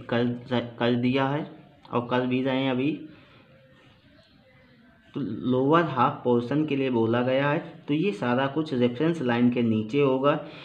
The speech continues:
या तो आपसे बोलेगा bottom half portion पर या lower half portion पर। तो इसका मतलब होता है कि सारा sectioning जो हमारी होगी नीचे होगी। And यदि वो upper half portion बोलता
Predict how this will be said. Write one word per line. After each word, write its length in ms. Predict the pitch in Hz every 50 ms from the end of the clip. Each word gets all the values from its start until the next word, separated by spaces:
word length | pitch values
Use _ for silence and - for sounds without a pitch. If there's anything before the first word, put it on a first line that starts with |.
| - - - - - 135
या 180 | 131 156 175
तो 160 | 180 180 185 175
आपसे 380 | - 82 131 135 131 - - 139
बोलेगा 420 | 127 123 120 120 127 139 139 143
bottom 420 | 131 110 113 113 113 120 143 143 139
half 300 | 139 127 127 139 139 -
portion 420 | 156 147 143 143 143 147 147 151 151
पर 320 | 156 156 160 165 156 - - - - -
या 260 | - 123 143 160 196 - - - -
lower 320 | 127 123 123 123 131 131 127
half 280 | 131 123 127 139 -
portion 360 | - 147 143 139 - 147 147 147
पर। 280 | 147 156 160 170 - - - - - - -
तो 60 | 170
इसका 280 | 170 160 165 - 165 151
मतलब 360 | 139 131 131 139 139 139 123
होता 260 | 120 120 117 120 147
है 80 | 156 160
कि 100 | 180 190
सारा 320 | - - 120 120 120 139 139 139
sectioning 540 | - - - 131 - - 127 120 123 135 131
जो 140 | 127 131 131
हमारी 340 | 123 117 113 117 120 127 127
होगी 260 | 123 120 120 123 196 240 - - - - - - 120
नीचे 300 | 127 135 123 127 143 135
होगी। 320 | 120 110 107 - 107 104 - - - - - - - - -
And 200 | 151 180 196 190
यदि 280 | 175 170 180 180 180
वो 120 | 170 175 180 - - -
upper 260 | 135 160 170 180 170
half 280 | 151 151 156 160 160 -
portion 360 | 160 156 151 151 160 160 165 160
बोलता 300 | 160 156 151 156 170